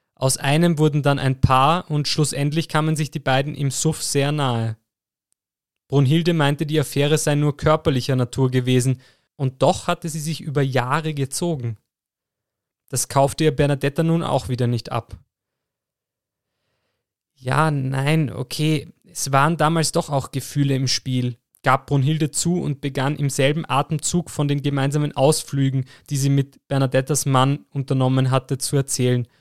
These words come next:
Der erste Ausflug mit ihm war wie ein Traum gewesen. Sie waren mit seinem beeindruckenden Gefährt durch das Umland von Los Angeles gefahren und hatten es sich später in einem schönen Hotel gut gehen lassen.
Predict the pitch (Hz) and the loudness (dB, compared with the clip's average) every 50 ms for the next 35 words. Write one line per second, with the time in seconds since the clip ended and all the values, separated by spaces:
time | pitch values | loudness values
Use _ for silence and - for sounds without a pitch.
0 | _ _ _ - 131 - - 143 143 151 - - - - - 139 139 156 - - | _ _ _ -4 -4 -2 2 2 2 2 2 0 -4 -4 0 2 2 2 0 0
1 | - 165 151 147 151 143 - 160 160 175 170 143 143 143 143 135 143 156 156 160 | -2 -4 -2 -2 -2 -4 -2 -2 -2 0 2 2 2 2 2 2 2 2 2 2
2 | 151 - - 143 131 135 139 135 123 127 113 120 120 123 113 120 120 113 - _ | 0 0 0 2 4 4 4 4 4 2 2 4 2 2 2 0 -2 -4 -6 _
3 | _ _ _ - - 139 135 135 143 175 185 175 160 - - 156 147 147 147 151 | _ _ _ -6 -2 0 2 4 4 4 4 2 0 2 0 2 2 4 4 4
4 | 147 147 143 135 - 143 - 135 139 165 180 156 170 160 - 160 - 160 151 147 | 2 2 0 -2 -4 -4 -2 2 2 2 2 2 0 0 0 0 0 0 0 0
5 | 139 135 131 - - 135 135 143 160 156 - - - 151 147 135 - 160 139 - | 0 0 -2 0 2 4 4 4 2 0 -4 -6 -2 0 0 0 2 0 0 0
6 | - 165 165 185 175 165 160 156 - 160 151 143 147 131 - - 151 160 151 147 | 0 0 2 2 4 4 2 2 0 0 2 2 2 0 0 0 0 0 2 2
7 | 139 131 - - - 131 - - 131 127 127 135 139 147 139 - _ _ _ _ | 2 0 0 0 -4 -4 -2 0 0 2 2 2 2 0 -2 -6 _ _ _ _
8 | 151 139 135 139 143 143 - 165 165 156 - - 156 - - - - 139 147 156 | -6 -2 2 2 2 2 2 -2 -2 -2 -2 -2 -4 -4 -4 -2 0 0 -2 0
9 | - - 165 160 156 - - 147 143 143 143 147 143 - - _ _ - - - | 0 0 2 2 2 0 -2 0 0 2 0 0 -2 -4 -8 _ _ -8 0 2
10 | 151 160 180 180 160 147 143 - - 135 127 139 151 151 143 - _ _ _ _ | 2 4 4 2 2 0 -2 0 2 2 2 2 0 -2 -8 -12 _ _ _ _
11 | - 151 131 - - 127 120 120 117 120 117 110 - - 120 113 | -4 -4 -4 -4 -4 -2 -2 -2 0 -2 -2 -2 -4 -4 -6 -6